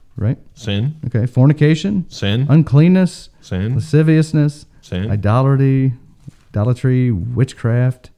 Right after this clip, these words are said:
Speaker 2: All,
Speaker 1: "hatred,"
Speaker 2: all sins.
Speaker 1: "variance," "emulations," "wrath," "strife," "seditions," "heresies," "envyings," "murders," "drunkenness," "revelings,"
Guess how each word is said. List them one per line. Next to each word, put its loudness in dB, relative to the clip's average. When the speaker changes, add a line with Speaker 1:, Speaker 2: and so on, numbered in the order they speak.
Speaker 2:
All, 2
Speaker 1:
"hatred," 2
Speaker 2:
all 0
sins. -6
Speaker 1:
"variance," 4
"emulations," 4
"wrath," 0
"strife," 0
"seditions," -2
"heresies," 0
"envyings," 2
"murders," 2
"drunkenness," 4
"revelings," 2